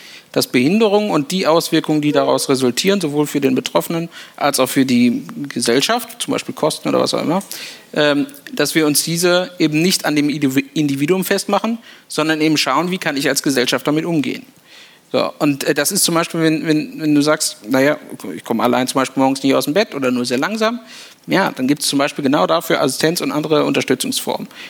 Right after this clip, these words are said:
Nur die Frage ist doch, ähm, ne, wenn ich dann ganz konkret bei mir im Beratungsalltag bin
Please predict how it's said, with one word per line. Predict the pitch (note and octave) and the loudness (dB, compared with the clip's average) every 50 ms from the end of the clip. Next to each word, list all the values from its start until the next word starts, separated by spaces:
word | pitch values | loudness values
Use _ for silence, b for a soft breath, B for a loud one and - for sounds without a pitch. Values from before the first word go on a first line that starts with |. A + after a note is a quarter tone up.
| B B B | B B B
Nur | D#3+ F3+ | 2 2
die | F3 D#3+ | 2 0
Frage | - - - D3+ F3 F3+ F3+ E3+ | -2 0 2 2 2 2 2 2
ist | D#3+ - - | 2 2 2
doch, | - D3+ - - - B B B B B - | 2 0 0 -2 -10 B B B B B -2
ähm, | E3 C#3+ C#3 C3 C3 C3 - - - - _ _ _ _ _ _ _ - C3+ C3+ - - - _ | 0 2 2 2 2 0 -4 -8 -20 -20 _ _ _ _ _ _ _ -16 -14 -14 -14 -16 -20 _
ne, | - - F3+ A3 - - - - - - B2+ - - - - - _ _ _ _ _ - F2+ | -4 -2 0 0 -2 -4 -14 -20 -20 -20 -20 -20 -20 -20 -20 -20 _ _ _ _ _ -14 -8
wenn | F2+ C#3+ D#3 | -8 -6 -6
ich | - | -4
dann | - C3+ | -4 -2
ganz | B2+ D#3 G#3 G#3+ - | -2 -2 -2 -2 -2
konkret | A3+ F#3+ E3 - D#3 C#3 C3 - | -2 -2 0 0 0 0 0 0
bei | - C3+ C3+ | 0 0 0
mir | D3+ E3+ G3+ G#3 - | 2 2 2 0 0
im | F3 E3 D#3+ D#3 | 0 -2 -2 0
Beratungsalltag | D#3 C#3+ D3 E3 - C#3+ B2+ - - B2 - B2+ A#2 - | 0 2 2 2 2 0 -4 -2 -2 -2 -2 -2 -4 -2
bin | - A#2 A2+ - | -4 -6 -6 -6